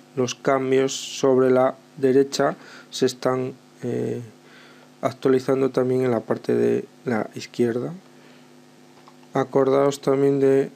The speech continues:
la otra vista. Vamos a hacer los cambios a nivel de vértice. Seguimos trabajando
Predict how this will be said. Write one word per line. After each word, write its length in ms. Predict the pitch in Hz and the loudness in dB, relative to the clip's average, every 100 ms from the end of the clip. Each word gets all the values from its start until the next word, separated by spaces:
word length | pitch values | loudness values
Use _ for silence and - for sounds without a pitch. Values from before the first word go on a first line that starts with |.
| - | -8
la 280 | 139 127 127 | -2 0 0
otra 280 | 127 135 | -2 0
vista. 560 | 127 139 - - 139 185 - - - - - - - - 143 | 0 0 -4 -4 -4 -4 -10 -20 -20 -20 -20 -20 -20 -16 -4
Vamos 380 | 131 135 - - | -2 -2 -6 -8
a 100 | 139 | -8
hacer 240 | 127 131 | -4 0
los 180 | 131 123 | 0 0
cambios 640 | - 135 131 139 165 - - | -2 0 0 -2 -4 -12 -10
a 100 | - | -4
nivel 300 | 127 131 127 | 0 2 4
de 80 | 131 | 4
vértice. 520 | 135 135 131 - 190 | 2 0 -6 -6 -8
Seguimos 380 | - 131 131 127 | -6 -6 -6 -6
trabajando 600 | 131 127 - 143 139 165 | -4 -4 -2 -4 -4 -6